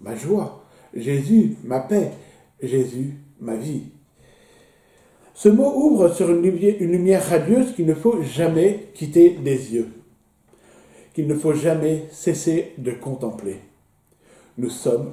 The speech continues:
la gloire de Dieu. Jésus, ma gloire. Donne-moi l'amour qui existe entre toi et le Père.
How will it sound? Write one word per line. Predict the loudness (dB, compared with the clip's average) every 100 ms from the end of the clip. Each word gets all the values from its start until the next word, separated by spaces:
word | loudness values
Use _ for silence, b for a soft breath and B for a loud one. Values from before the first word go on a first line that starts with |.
| -10
la | -6 -6
gloire | -4 -2 -2 -4 -6
de | -8
Dieu. | -8 -12 -14 -18 _ _ _ _ _ _ _ _ _ _ _ B B B B B
Jésus, | 0 4 6 4 -2 -4 -8 -8
ma | -2 0
gloire. | 0 -2 -4 -10 -20 _ _ _ _ _ b b b b _ _ _ _ _ -2
Donne-moi | 2 4 4 2 2 0 0
l'amour | 0 4 2 2 -2 -8 -16 _ _ _ _ _
qui | 2
existe | 2 2 -2 -2
entre | -4 -4 2 6 6 4 -4 -16 -4
toi | 0 2 0 -6 -14 _ _ -8
et | -2
le | 0
Père. | -2 -6 -8